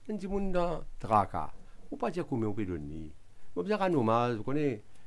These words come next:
il y a beaucoup de, d'infirmiers qui sont encore là, plus d'Albion.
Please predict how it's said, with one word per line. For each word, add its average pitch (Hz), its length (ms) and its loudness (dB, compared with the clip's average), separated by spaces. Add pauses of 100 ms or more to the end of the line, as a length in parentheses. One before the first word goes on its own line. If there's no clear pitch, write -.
(320)
il 156 60 -2
y - 20 2
a 175 40 2
beaucoup 170 320 -2
de, 139 240 2
d'infirmiers 117 440 2
qui 190 100 0
sont 180 60 2
encore 113 180 2
là, 98 120 4
plus 110 120 -4
d'Albion. 85 480 0